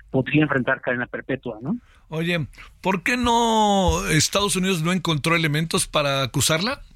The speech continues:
Speaker 1: No, Estados Unidos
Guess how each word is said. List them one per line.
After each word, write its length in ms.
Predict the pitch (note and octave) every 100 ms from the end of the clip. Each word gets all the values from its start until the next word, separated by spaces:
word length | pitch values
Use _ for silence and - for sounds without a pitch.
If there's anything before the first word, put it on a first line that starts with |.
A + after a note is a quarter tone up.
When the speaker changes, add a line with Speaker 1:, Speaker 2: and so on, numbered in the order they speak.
| - - - - - - - - - - - - - - - - - - -
Speaker 1:
No, 200 | E3+ E3
Estados 380 | C3+ G3 A3+ A3+
Unidos 400 | G#3 G3+ G#3